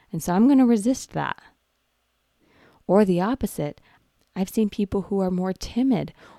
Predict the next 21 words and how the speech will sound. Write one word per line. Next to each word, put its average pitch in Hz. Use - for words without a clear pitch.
or 180
more 180
introverted 160
try -
and 170
put -
bolder 196
colors 185
or -
patterns 175
on 151
their 147
body 147
to 147
bring 220
out 208
their 160
confidence. 156
But 180
what 196
if 185